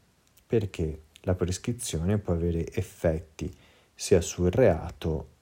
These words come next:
e s-, che sulla pena. Noi intendiamo per prescrizione del reato quella causa estintiva costituita dal decorso del tempo senza che alla commissione del reato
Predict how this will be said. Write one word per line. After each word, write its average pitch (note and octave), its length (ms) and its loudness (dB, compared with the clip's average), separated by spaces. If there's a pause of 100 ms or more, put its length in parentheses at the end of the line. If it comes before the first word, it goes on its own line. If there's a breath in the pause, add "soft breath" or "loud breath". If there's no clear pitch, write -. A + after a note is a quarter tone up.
(560)
e F#2+ 140 -2
s-, - 280 -10
che F2+ 160 0
sulla D#2+ 400 -4
pena. D#2 440 -6 (880 soft breath)
Noi C3 140 4
intendiamo G2 580 4
per F2 220 -2
prescrizione F#2+ 920 -2
del F2 160 4
reato F#2+ 520 2
quella F2+ 300 2
causa F2+ 720 0
estintiva F2+ 1200 0 (1200 soft breath)
costituita F#2 640 -2
dal E2 180 2
decorso F2 560 0
del E2+ 240 0
tempo - 680 -4 (100)
senza F2+ 760 0
che F2+ 200 2
alla E2+ 160 2
commissione F2 720 0
del E2+ 240 2
reato F2 800 2